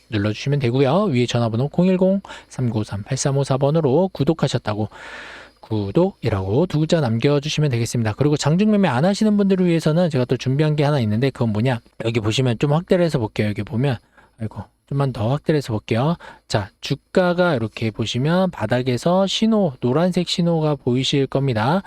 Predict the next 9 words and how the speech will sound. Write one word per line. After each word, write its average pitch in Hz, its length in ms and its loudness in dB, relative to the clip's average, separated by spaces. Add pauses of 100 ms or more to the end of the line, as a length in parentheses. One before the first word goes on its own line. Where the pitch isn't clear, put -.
(260)
자, - 80 0
이렇게 143 180 2
노란색 190 460 2
신호가 190 360 2
나오면 120 420 0
주가는 135 360 -2
뭐예요? 117 280 0 (240)
바닥이라는 185 720 0
거예요. 131 240 -2